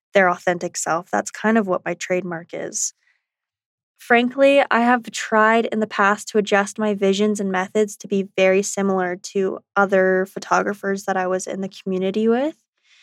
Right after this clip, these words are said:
and comparing myself. And it was a really toxic cycle that I, I had to learn how to break. It was really challenging to break that. But I noticed how drained I was at the end of the day. And I could tell that all this work and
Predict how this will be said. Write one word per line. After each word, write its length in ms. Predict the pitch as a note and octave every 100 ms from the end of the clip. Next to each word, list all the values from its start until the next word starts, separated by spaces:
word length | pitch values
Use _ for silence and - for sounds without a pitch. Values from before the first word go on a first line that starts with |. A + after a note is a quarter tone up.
| _ _ _ -
and 320 | G#3+ G#3 G#3
comparing 540 | G3+ G#3+ G3+ F#3+ G3 G3
myself. 460 | G3 G3 F#3+ F#3+
And 80 | G3+
it 60 | -
was 140 | G#3
a 60 | G3
really 320 | G3+ G3+ G#3+
toxic 460 | - F#3+ G3 F#3+
cycle 400 | - F3+ F3 G3
that 140 | F#3+ F3+
I, 260 | F3 F3+ -
I 100 | G3+
had 220 | G3 F#3
to 100 | -
learn 140 | F#3 F3+
how 80 | F#3
to 80 | F3+
break. 360 | E3+ F3+ F#3
It 100 | -
was 160 | - G#3+
really 240 | G3+ G3+
challenging 720 | G3+ F#3 F#3 G3+ G#3+ A#3 B3 - _ _ _
to 120 | - G3+
break 380 | F#3+ F#3+ B3+
that. 360 | - C3+ D#3+ - _ _ _ _ _ _
But 280 | A#3 A3+ - _ _
I 320 | G#3+ A3+ A#3+ B3+
noticed 440 | B3 B3 C4 -
how 140 | -
drained 420 | A3 - F#3+ F#3+ F#3+
I 140 | F#3
was 320 | F#3+ F#3 F#3
at 140 | F#3 -
the 100 | F#3
end 140 | F#3
of 80 | G3+
the 60 |
day. 500 | G3 E3+ E3 F3+ G#3 -
And 160 | G#3+
I 220 | G#3 G3 G3 _ -
could 100 | - -
tell 560 | - - G#3 G#3+ G#3+
that 160 | G3+ F#3
all 220 | G3+ G#3 A3
this 200 | A#3 -
work 420 | G#3 G#3 G#3 G#3
and 100 | -